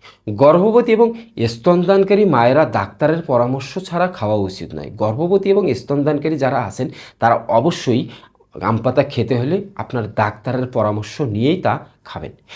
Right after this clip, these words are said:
নিয়ম মেনে সীমিত পরিমাণে খেলে কোনো ক্ষতি নেই, বরং উপকারেই বেশি। এই সামান্য অপকারিতা বা সতর্কতা ব্যতীত আম পাতার কোনো বড় ধরনের সাইড ইফেক্ট বা অপকারিতা নেই।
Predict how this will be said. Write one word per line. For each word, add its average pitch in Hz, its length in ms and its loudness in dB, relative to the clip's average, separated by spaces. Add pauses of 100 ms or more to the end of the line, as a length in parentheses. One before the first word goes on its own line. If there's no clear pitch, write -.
(200)
নিয়ম 190 340 8
মেনে 220 240 4
সীমিত 196 480 0
পরিমাণে 139 560 6
খেলে 120 540 2 (200)
কোনো 185 160 4
ক্ষতি 143 400 0
নেই, 107 200 2
বরং 135 240 2 (240)
উপকারেই 131 500 0
বেশি। - 380 -6 (220)
এই 190 120 4
সামান্য 208 800 0
অপকারিতা 147 640 2
বা 196 120 4
সতর্কতা 147 720 0
ব্যতীত 117 460 -2 (200)
আম 104 240 -4
পাতার 127 260 -4
কোনো 156 260 -4
বড় 101 360 0
ধরনের 143 400 -2 (260)
সাইড 113 440 0
ইফেক্ট 185 320 -2
বা 110 380 2
অপকারিতা 107 600 -2
নেই। 95 260 -4